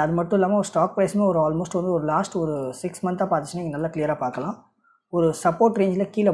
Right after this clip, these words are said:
பாட்டம்ல வந்துட்டு and மேலே போய் ட்ரேட் ஆகுறத நல்லா கிளியரா பார்க்கலாம். ஃபர்ஸ்ட் டைம் வந்து இதை நல்லா கிளியரா பார்த்துச்சுன்னா இங்க பார்க்க முடியும். ப்ரீவியஸ் டைம் இங்கேருந்து ஸ்டாக் பிரைஸ் இங்கேருந்து சப்போர்ட் எடுத்துச்சு, சப்போர்ட் எடுத்துட்டு ஒரு நல்ல பெரிய பிக் ரேலி தந்துச்சு.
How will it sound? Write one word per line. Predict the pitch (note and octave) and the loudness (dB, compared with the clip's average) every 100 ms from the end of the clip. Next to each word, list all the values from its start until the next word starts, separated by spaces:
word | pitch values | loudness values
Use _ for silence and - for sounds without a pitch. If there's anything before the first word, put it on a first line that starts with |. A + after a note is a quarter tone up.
| D#3 | 4
பாட்டம்ல | E3+ G3 F3+ D#3+ | 2 2 0 -2
வந்துட்டு | D3 F#3 A#3+ D#3 | -2 -4 -6 -8
and | D3+ D3 | -8 -4
மேலே | G3 C#4+ | 0 0
போய் | F#3 D#3+ | -2 -2
ட்ரேட் | D#3 D3+ | -2 -2
ஆகுறத | D3+ D#3+ | -2 -2
நல்லா | D3 D3+ | -4 -2
கிளியரா | D3+ D3 C#3 | -2 -2 -4
பார்க்கலாம். | B2+ E3 A3+ - _ _ _ _ _ | -8 -8 -10 -14 _ _ _ _ _
ஃபர்ஸ்ட் | F#3+ F#3+ A3+ | 2 2 0
டைம் | A3 F#3 | 0 0
வந்து | F3+ E3 | 0 0
இதை | E3 F3 | 0 0
நல்லா | D#3 E3+ | -2 -2
கிளியரா | F3+ E3+ D#3 | 0 0 0
பார்த்துச்சுன்னா | C3 B2+ D#3+ E3+ | -2 -6 -10 -10
இங்க | C#3 B2+ | -10 -4
பார்க்க | D3 D#3 C3 | -4 -4 -6
முடியும். | A#2+ D#3 B3 - - | -4 -2 -2 -6 -2
ப்ரீவியஸ் | G#3+ A3 G3+ G#3+ | 0 2 0 0
டைம் | G3+ | 0
இங்கேருந்து | E3+ F3+ F3 | 0 -2 -2
ஸ்டாக் | F3+ E3+ E3 | -2 -2 0
பிரைஸ் | G3+ - D3+ | -2 -4 -4
இங்கேருந்து | D#3+ F3+ E3 | -2 -2 -4
சப்போர்ட் | D#3+ F3+ D#3+ | -4 -2 -4
எடுத்துச்சு, | D3 C3+ F#3+ - - - | -6 -8 -8 -10 -10 -4
சப்போர்ட் | D3+ A3 G3 | -2 0 0
எடுத்துட்டு | D3+ F3+ F#3 | 0 0 0
ஒரு | D#3+ D3 | 0 -2
நல்ல | F3+ F#3 | -2 0
பெரிய | F3 D#3 | -2 0
பிக் | D#3+ D#3+ | 0 0
ரேலி | D3+ D#3+ B2+ | 0 -2 -6
தந்துச்சு. | A#2 - | -8 -8